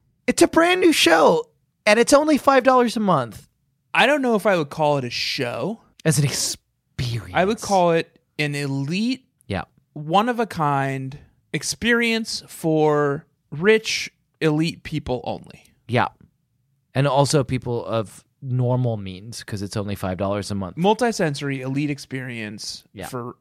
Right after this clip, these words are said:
Speaker 2: rich people only.
Speaker 1: And people of normal means.
Speaker 2: Okay. I feel like that kind of undermines our whole aesthetic.
Speaker 1: For elite, fancy people only.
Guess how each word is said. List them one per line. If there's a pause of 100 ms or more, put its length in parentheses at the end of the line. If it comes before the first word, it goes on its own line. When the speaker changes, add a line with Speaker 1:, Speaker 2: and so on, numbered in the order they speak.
(160)
Speaker 2:
rich
people
only. (200)
Speaker 1:
And
people
of
normal
means. (260)
Speaker 2:
Okay. (300)
I
feel
like
that
kind
of
undermines
our
whole (240)
aesthetic. (260)
Speaker 1:
For
elite, (340)
fancy (280)
people
only.